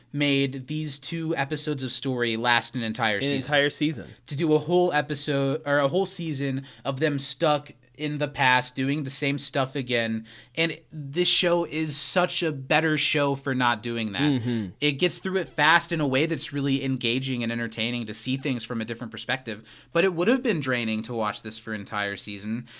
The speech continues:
Speaker 1: So
Speaker 2: Yeah.
Speaker 1: instead, they just break a, a huge, massive sinkhole in the middle of their entire show for next week. Who knows what's gonna happen?
Speaker 2: Yeah, I, I'm so excited. I think, honestly, Zach, the next three episodes
Speaker 1: It's a good
Speaker 2: at
Speaker 1: run.
Speaker 2: least,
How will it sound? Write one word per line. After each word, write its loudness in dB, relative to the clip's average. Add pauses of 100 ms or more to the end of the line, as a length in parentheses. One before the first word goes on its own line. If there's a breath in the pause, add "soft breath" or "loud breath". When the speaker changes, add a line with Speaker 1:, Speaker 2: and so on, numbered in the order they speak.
(120)
Speaker 1:
So 2
Speaker 2:
Yeah. 8
Speaker 1:
instead, 4
they 2
just -2
break 2
a, 2
a 0
huge, -4
massive 4
sinkhole 0 (200 loud breath)
in -2
the 2
middle 4
of -2
their 4
entire 0
show 0 (180 loud breath)
for 0
next -2
week. -6 (160)
Who 2
knows 4
what's -2
gonna 0
happen? -4 (420)
Speaker 2:
Yeah, 2 (140)
I, 4
I'm 2
so 2
excited. 0
I 2
think, 2 (460 loud breath)
honestly, 6
Zach, 4
the -4
next 0
three 0
episodes 0
Speaker 1:
It's -2
a -12
good 2
Speaker 2:
at -4
Speaker 1:
run. -2
Speaker 2:
least, -8